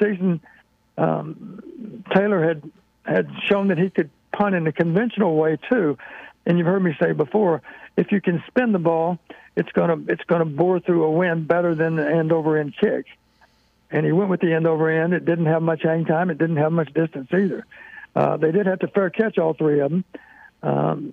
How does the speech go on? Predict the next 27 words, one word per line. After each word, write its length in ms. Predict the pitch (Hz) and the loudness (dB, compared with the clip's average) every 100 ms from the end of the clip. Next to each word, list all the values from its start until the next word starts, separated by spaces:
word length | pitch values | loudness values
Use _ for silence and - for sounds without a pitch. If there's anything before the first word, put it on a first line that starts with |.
| - | -6
which 260 | 127 165 160 | -2 0 0
was 120 | 143 | -2
a 60 | 139 | 0
plus, 360 | 165 170 170 - | 0 0 -2 -4
but 180 | 247 277 | -4 -2
we 100 | 147 | -2
still 180 | - 185 | 0 0
only 220 | 160 156 | 0 0
averaged 260 | 151 151 147 165 | 0 -2 -2 -2
forty 180 | 151 | 0
point 280 | 147 151 127 - | 0 -2 -2 0
seven. 240 | 156 151 | 0 2
I 60 | 160 | 0
was 100 | 180 | 0
just 160 | 202 - | -2 -2
surprised 360 | 180 180 165 | 0 0 0
he 80 | 165 | 0
didn't, 260 | 165 165 - - - - - - | 0 -2 -4 -12 -20 -20 -6 -2
he 80 | |
didn't 300 | 170 160 151 - - | 0 0 -4 -8 -2
try 200 | 170 160 | 0 0
to 60 | |
punt 240 | - 160 160 | 0 0 0
in 80 | 147 | -2
a 60 | |
conventional 560 | - 156 180 165 160 147 | 0 0 0 0 -4 -2
sense, 260 | 151 156 | -2 -2